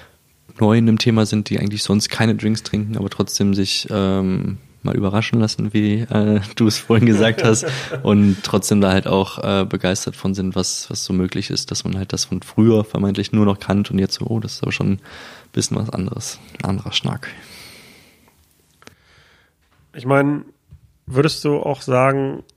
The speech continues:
Speaker 2: dass es so ein bestimmtes Klientel dafür gibt? Weil, ich sag mal, so Cocktails jetzt bei euch in der Bar, da gibt's ja durchaus welche für elf Euro oder aufwärts. Ähm, was sicherlich absolut seine Berechtigung hat,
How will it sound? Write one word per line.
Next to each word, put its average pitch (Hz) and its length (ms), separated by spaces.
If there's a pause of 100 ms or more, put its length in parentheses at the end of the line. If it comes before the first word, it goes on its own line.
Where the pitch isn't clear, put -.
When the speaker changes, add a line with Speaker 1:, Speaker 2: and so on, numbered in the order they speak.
(360)
Speaker 2:
dass 120 240
es - 260
so 135 100
ein 120 100
bestimmtes 120 380
Klientel 123 600
dafür 170 300
gibt? 160 260
Weil, 123 300 (260)
ich - 180
sag 123 140
mal, 123 160
so 117 160
Cocktails 131 960
jetzt 127 240
bei 131 80
euch 131 180
in 143 80
der 127 120
Bar, 127 360
da 120 160
gibt's 120 160
ja 120 80
durchaus 117 320
welche 120 220
für 117 360
elf 123 240
Euro 120 300
oder 113 220
aufwärts. 156 500 (760)
Ähm, 113 460
was 117 240
sicherlich 127 400 (240)
absolut - 320
seine 110 160
Berechtigung 123 460
hat, 139 220